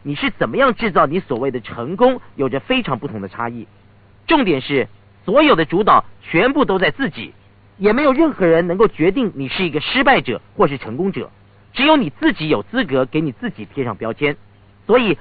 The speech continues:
我们该如何改变并且打败恐惧呢？第一个方法是改变我们对成功与失败的判断方式。换句话说，如果你在街上遇到两个人，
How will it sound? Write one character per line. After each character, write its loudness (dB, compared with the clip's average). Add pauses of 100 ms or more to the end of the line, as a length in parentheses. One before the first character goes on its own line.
我 0
们 2
该 2
如 -2
何 4
改 0
变 0 (140)
并 -4
且 2
打 2
败 0
恐 -10
惧 -2
呢？ 0 (500)
第 2
一 0
个 4
方 4
法 4 (140)
是 -2
改 0
变 2
我 -4
们 -12
对 0
成 -6
功 0
与 -8
失 -4
败 4
的 -2
判 -2
断 -6
方 -6
式。 -6 (480)
换 4
句 2
话 4
说， 0 (300)
如 2
果 4
你 -2
在 0
街 2
上 2
遇 -2
到 4
两 2
个 -8
人， -4